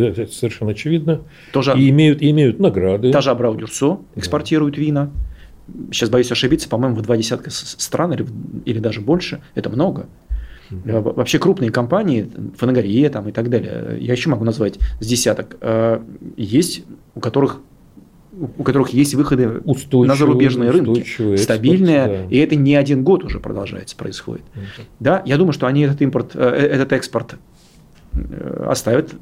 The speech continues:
Speaker 2: сохранят и, наверное, даже будут развивать, потому что это все-таки такая имиджевая вещь. Я не думаю, что это вопрос каких-то суперприбылей в данном случае, это скорее вопрос, ну, имиджевый и вопрос присутствия на рынках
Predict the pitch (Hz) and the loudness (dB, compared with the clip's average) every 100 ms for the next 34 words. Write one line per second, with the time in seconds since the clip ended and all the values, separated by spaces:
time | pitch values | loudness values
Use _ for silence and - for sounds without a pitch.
0 | - - 113 117 107 117 - - - 117 | -14 -8 -4 -4 -2 -2 -4 -10 -2 0
1 | 135 123 120 123 120 117 107 104 104 147 | 2 0 0 0 2 0 0 0 -2 -4
2 | - - - - - 120 127 123 127 127 | -8 -20 -20 -20 -6 -2 0 0 -2 -2
3 | 120 - 123 117 131 117 113 117 127 147 | -6 -6 -2 2 2 2 2 4 4 2
4 | 143 - 139 131 139 147 147 - - 120 | -2 -6 -6 0 2 4 2 0 0 0
5 | 117 110 - 123 117 123 - - - - | 0 -4 -2 -4 -2 -2 -4 -12 -18 -18
6 | - 123 120 - 110 - - - - 143 | -8 -4 -4 -2 -2 -2 -10 -14 -6 -2
7 | - - 160 131 120 208 - - - 131 | -2 0 2 2 2 0 -4 -12 -8 -2
8 | 147 143 160 147 131 120 127 - 131 135 | 0 0 0 0 0 -2 -4 0 0 2
9 | 123 - 131 - - - - - 131 113 | 0 -2 -4 -4 -12 -20 -20 -8 -2 2
10 | 180 156 123 120 120 120 120 120 120 123 | 4 4 2 0 0 0 0 0 -2 -2
11 | 123 120 113 110 113 101 - - | -4 -4 -2 -4 -4 -6 -10 -14